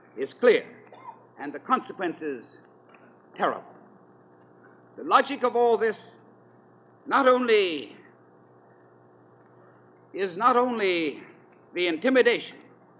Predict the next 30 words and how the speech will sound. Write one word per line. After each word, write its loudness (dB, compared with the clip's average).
and -14
silence -2
of -10
all 4
independent -4
institutions -8
and -4
opinion -4
in -4
our -2
society, -6
but -12
the -16
capture -4
of -10
one -4
of -4
our -2
great 0
instruments -8
of -14
political -2
action, -12
the -6
Republican -6
Party. -6
And -4
the -6
end 0
result, -2